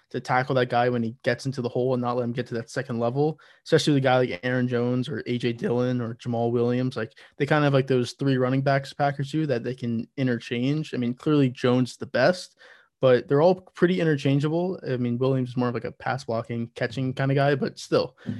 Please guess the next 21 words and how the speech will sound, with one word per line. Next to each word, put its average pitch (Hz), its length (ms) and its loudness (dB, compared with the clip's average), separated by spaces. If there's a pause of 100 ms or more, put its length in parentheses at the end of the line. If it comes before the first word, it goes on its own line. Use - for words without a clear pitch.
(240)
Um, 123 500 -4 (100)
and, 131 460 0
you 147 140 -6
know, 135 100 4
Leonard 151 300 4
Fournette's 147 280 2
played 143 200 2
really 139 240 4
good. 139 320 4
It, 131 220 0
I 135 80 2
think, 190 300 -2
I 147 60 -2
mean, 131 380 0
see, 170 220 -2
Ronald 156 300 4
Jones 143 300 2
is 160 80 -8
going 127 280 4
to - 60 -4
play, 135 440 2